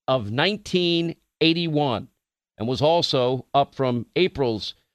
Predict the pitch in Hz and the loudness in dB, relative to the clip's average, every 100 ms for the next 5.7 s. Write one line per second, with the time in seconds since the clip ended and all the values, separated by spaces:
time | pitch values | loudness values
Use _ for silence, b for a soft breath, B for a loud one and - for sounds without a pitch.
0 | - 120 - 147 127 - 123 113 - 127 | -8 -6 -2 -2 -2 0 0 0 -4 -2
1 | 117 110 120 - - - - _ - 131 | 0 2 0 0 -4 -6 -10 _ -4 -4
2 | - 127 - 147 143 135 104 117 127 202 | -2 -6 -2 0 0 -2 -4 -4 2 2
3 | 170 123 - 143 131 120 113 - 131 123 | 2 -2 -4 -4 -2 -2 -4 -4 -2 -2
4 | 117 110 113 120 123 117 92 135 127 - | -2 -2 0 0 0 -4 -4 -4 -4 -2
5 | 135 131 180 117 - - | -2 2 2 0 -6 -14